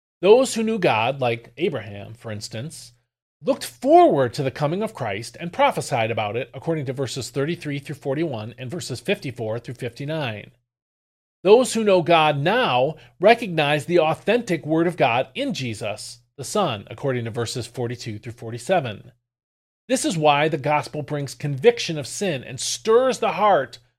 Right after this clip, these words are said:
of those who hear it, even if they don't receive it.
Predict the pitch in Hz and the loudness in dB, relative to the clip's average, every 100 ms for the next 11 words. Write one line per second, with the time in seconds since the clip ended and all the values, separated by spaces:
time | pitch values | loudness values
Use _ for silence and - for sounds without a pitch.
0 | _ 165 147 135 135 175 160 233 127 - | _ -2 0 0 0 -4 6 6 6 0
1 | _ _ _ _ _ 262 262 190 185 160 | _ _ _ _ _ 2 4 4 2 4
2 | 165 - 170 - 220 135 - _ | 2 2 -4 -2 -2 -2 -4 _